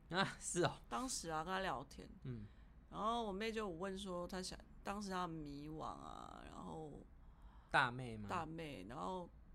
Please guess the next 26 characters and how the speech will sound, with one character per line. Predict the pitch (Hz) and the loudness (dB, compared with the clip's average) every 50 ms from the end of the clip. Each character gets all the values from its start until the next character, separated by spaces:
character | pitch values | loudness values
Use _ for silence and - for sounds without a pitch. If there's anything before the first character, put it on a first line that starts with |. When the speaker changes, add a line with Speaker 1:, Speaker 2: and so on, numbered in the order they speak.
| - - | -14 -12
Speaker 2:
她 | - 202 208 196 | -6 -4 -4 -2
想 | 196 196 165 | -2 0 0
要 | 160 165 175 | 0 0 0
念 | 180 196 196 180 180 - - - - - | -2 -2 -2 -2 -4 -6 -10 -14 -12 -8
医， | - 175 165 165 - - - - - | -6 -6 -4 -2 -4 -4 -4 -6 -6
医， | - 180 175 175 175 - - - - - - | -6 -6 -4 -4 -4 -2 -2 -2 -4 -4 -2
当 | - 175 165 175 | -2 -2 -2 -2
医 | 160 170 160 | -6 -6 -6
生。 | 175 - - 151 147 - - - - - - | -4 -4 -4 -4 -6 -8 -8 -10 -12 -6 -4
Speaker 1:
嗯。 | 127 117 104 95 - - - - | -4 -4 -4 -6 -10 -12 -10 -2
Speaker 2:
然 | 196 202 | 2 4
后 | 208 220 226 233 233 220 - - - - - - - - - - | 6 6 6 4 4 0 -4 -8 -12 -16 -16 -16 -16 -16 -14 -12
师 | - - - - - - - 208 | -10 -8 -8 -6 -6 -6 -4 -2
公 | 214 220 220 220 | -2 -2 -2 -2
就 | 208 226 | -2 -2
随 | 220 - - 175 170 | -2 -2 -2 -2 -4
口 | - - 165 147 160 | -2 -4 -4 -4 -4
说 | - - 170 170 170 170 180 - - - - - - - - - - - - - - - - - - - - - - - - - - - - - - - - - - - - | -6 -2 -2 0 0 -2 -4 -6 -12 -16 -16 -14 -14 -12 -12 -10 -10 -10 -10 -10 -12 -12 -12 -10 -10 -10 -10 -8 -6 -6 -6 -6 -6 -8 -8 -8 -8 -6 -6 -4 -4 -2 -2
：“你 | 220 226 | 0 2
可 | 262 294 | 4 4
以 | 277 | 4
念 | 262 294 285 262 | 4 4 4 2
心 | 240 - 254 240 | 2 2 0 0
理 | 240 202 165 | 0 0 0
学 | 156 - - 143 135 | -2 -2 -2 -2 -2
啦。 | 127 143 131 110 95 - | 0 2 2 2 2 2